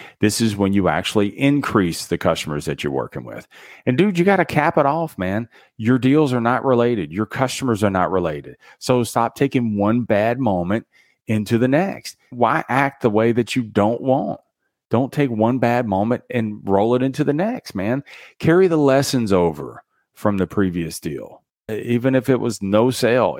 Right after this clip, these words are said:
even if you didn't make a sale, you spent hours, take the lessons from that. Carry those over.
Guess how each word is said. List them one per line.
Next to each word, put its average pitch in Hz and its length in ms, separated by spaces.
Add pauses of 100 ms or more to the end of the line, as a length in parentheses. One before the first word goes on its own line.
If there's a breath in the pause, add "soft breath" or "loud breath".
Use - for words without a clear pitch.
even 135 300
if 139 120
you 98 200
didn't 110 240
make 127 180
a 131 60
sale, 127 340
you 82 160
spent 127 320
hours, 120 400
take - 240
the 165 80
lessons 143 540
from 87 220
that. 65 240 (500)
Carry 117 260
those 117 320
over. 78 340